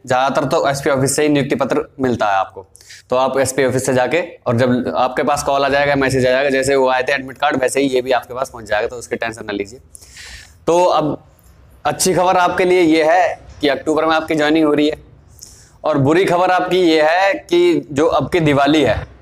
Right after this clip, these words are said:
वो आपके हाथ से निकल जाएगी। और मैं damn sure हूँ कि कोई कितना ही बड़ा सख्त क्यों ना हो, उसको दिवाली पे ही पता लग जाएगी, इसी दिवाली पे, कि पुलिस की नौकरी होती क्या है। और आपका नज़रिया total बदल जाएगा। अभी तक आपका नज़रिया था ये है, वो है, फलाना ढिकाना, और अंदर जाते ही पुराना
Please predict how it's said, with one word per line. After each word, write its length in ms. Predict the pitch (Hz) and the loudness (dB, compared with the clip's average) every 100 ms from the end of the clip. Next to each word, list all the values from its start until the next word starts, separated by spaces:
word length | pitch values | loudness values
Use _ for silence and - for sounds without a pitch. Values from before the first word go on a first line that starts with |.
| - - - 123 | -20 -20 -16 -4
वो 160 | 143 | 0
आपके 360 | 165 156 156 165 | 2 2 0 -2
हाथ 140 | 131 | 0
से 120 | 135 | 0
निकल 240 | 131 123 120 | 0 0 2
जाएगी। 360 | 123 127 160 165 - - _ | 0 2 0 -2 -14 -20 _
और 140 | 139 143 | -4 0
मैं 180 | 165 147 | 2 2
damn 240 | 147 160 | 2 0
sure 280 | 160 156 135 | 2 2 2
हूँ 420 | 143 - - - | 0 -2 -8 -6
कि 80 | 160 | -4
कोई 200 | 135 160 | 0 0
कितना 280 | 156 160 165 | 0 0 2
ही 60 | 165 | 2
बड़ा 160 | 165 | 2
सख्त 260 | 156 156 - | 0 -4 -4
क्यों 120 | - 147 | 0 2
ना 60 | |
हो, 240 | 120 104 - _ _ _ _ _ | 2 0 -4 _ _ _ _ _
उसको 280 | 143 143 180 | -2 2 2
दिवाली 360 | 156 151 170 | 4 4 2
पे 100 | 170 | 2
ही 80 | 170 | 2
पता 200 | 170 147 | 0 0
लग 140 | 151 135 | 0 0
जाएगी, 300 | 131 127 156 | 2 2 2
इसी 280 | 151 156 | 0 0
दिवाली 340 | 160 143 131 120 | 0 0 0 -2
पे, 180 | 104 98 _ _ _ _ - | -8 -18 _ _ _ _ -4
कि 80 | 160 | 0
पुलिस 260 | 156 151 | 2 0
की 80 | 175 | 2
नौकरी 260 | 151 139 151 | 2 2 2
होती 280 | 123 120 | 0 0
क्या 140 | 110 95 | -2 -2
है। 160 | 90 - _ _ _ _ _ _ - | -4 -10 _ _ _ _ _ _ -2
और 100 | 147 | 0
आपका 320 | 147 156 180 | 0 0 0
नज़रिया 380 | 156 151 175 185 | 2 2 2 2
total 300 | 170 160 170 | 0 0 2
बदल 240 | 143 127 | 2 2
जाएगा। 300 | 123 123 131 | 2 2 2
अभी 380 | 151 - 139 139 | -2 -4 -2 0
तक 160 | 156 147 | 0 0
आपका 220 | 151 151 | 0 0
नज़रिया 360 | 143 135 139 139 | 2 2 2 0
था 120 | 151 | 0
ये 280 | 143 139 139 | 2 2 2
है, 180 | 135 135 | 2 0
वो 180 | 127 123 | 0 0
है, 160 | 131 135 | 0 -2
फलाना 400 | 127 123 127 127 | -8 -8 -4 -4
ढिकाना, 360 | 117 117 123 | -4 -6 -2
और 140 | 139 147 | 0 -2
अंदर 300 | 135 143 143 | -4 -6 -4
जाते 240 | 139 139 | -2 -2
ही 40 | 139 | -4
पुराना 360 | 139 139 135 | -4 -8 -10